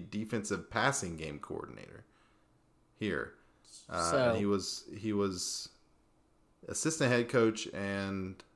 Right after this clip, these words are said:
Speaker 1: defensive coordinator for us in twenty seventeen.
Speaker 2: And that's,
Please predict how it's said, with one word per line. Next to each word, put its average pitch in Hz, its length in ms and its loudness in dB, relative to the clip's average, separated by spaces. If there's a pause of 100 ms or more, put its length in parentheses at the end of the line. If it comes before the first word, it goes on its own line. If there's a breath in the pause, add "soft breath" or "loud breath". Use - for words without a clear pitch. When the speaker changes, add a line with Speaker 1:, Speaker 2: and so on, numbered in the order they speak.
(240)
Speaker 1:
defensive 101 380 -2
coordinator 98 400 2
for 95 200 2
us 92 180 2
in 87 100 -4
twenty 90 240 -4
seventeen. 82 840 -6 (1000)
Speaker 2:
And 170 160 8
that's, 165 360 8